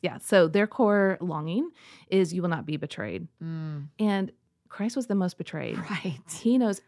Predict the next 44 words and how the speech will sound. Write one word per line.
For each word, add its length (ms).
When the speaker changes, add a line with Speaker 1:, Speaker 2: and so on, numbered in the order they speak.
Speaker 1:
exactly 680
Speaker 2:
Gosh. 400
Speaker 1:
what 220
it 120
feels 240
like. 320
And 100
when 100
he 120
says 180
he's 120
not 140
gonna 120
betray 280
or 60
forsake 380
you, 220
you 240
can 220
absolutely 480
lean 180
on 140
him. 360
Speaker 2:
Yeah. 360
Speaker 1:
And 200
what 280
a 60
freedom 440
for 120
someone 320
who 200
can't 340
see 200
it 160
anywhere 420
around 220
them. 320
Like, 80
Speaker 2:
Right. 100
Speaker 1:
even 220
with 100
their 120
most 280
beloveds, 640